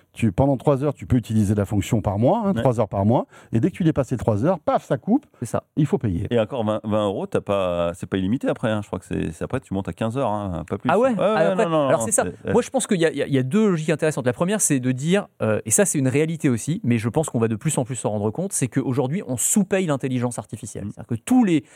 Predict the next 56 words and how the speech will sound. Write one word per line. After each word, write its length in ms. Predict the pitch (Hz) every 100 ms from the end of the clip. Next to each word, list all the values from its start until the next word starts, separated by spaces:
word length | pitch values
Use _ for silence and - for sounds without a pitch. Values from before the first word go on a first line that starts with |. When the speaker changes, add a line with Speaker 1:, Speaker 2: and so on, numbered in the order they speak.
| - -
Speaker 3:
tous 120 | 226
les 160 | 170
abonnements 360 | 135 135 139 139
qu'on 200 | - 123
a, 220 | 127 147
Chat 160 | 143 123
G 140 | 117
P 160 | 104 120
T, 400 | - 139 139 143
euh, 180 | 123 117
Gemini, 460 | 110 117 117 135 135
Claude, 240 | 139 135
où 40 |
vous 100 | 107
payez 220 | 98 123 123
vingt 120 | 120
balles 180 | 131 127
par 140 | 110
mois, 140 | 123 160
je 60 |
parle, 160 | 156 143
je 80 | -
parle 140 | 131
pas 120 | 143
de 120 | 147 123
Speaker 2:
Mm. 220 | - - 123
Speaker 3:
l'usage 300 | 139 160 147
intensif 480 | 139 143 - 160
en 80 | 135
entreprise 480 | 131 127 131 165 151
où 60 | 123
tu 100 | 123
vas 100 | 120
payer, 380 | 135 135 143
euh, 80 | 143
au 100 | 117
nombre 160 | 131 127
de 100 | 120
tokens 420 | 131 123 156 139
et 60 | 113
où 80 |
là, 120 | 123 127
les 80 |
budgets 240 | 110 117 135
peuvent 140 | 131 117
être 280 | - 117 - _
considérables, 500 | 151 135 139 131 110
hein, 60 | 117
mais 120 | 117
pour 220 | 110 135
ton 160 | - 135
abonnement 420 | 151 151 151 165
en 60 | 139
tant 120 | 123
que 60 | 110
particulier, 500 | 117 120 139 165